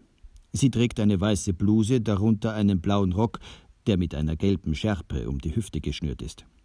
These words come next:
Ihr Körper ist kraftlos. Die Schultern hängen herab,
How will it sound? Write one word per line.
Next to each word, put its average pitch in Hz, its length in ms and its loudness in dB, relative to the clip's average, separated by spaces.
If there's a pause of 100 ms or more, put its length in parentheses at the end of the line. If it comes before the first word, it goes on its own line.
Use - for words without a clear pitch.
(540)
Ihr 110 160 2
Körper 98 420 -2
ist 82 260 -6
kraftlos. - 540 -4 (800)
Die 107 80 2
Schultern 104 420 0
hängen 82 280 -2
herab, 90 360 -2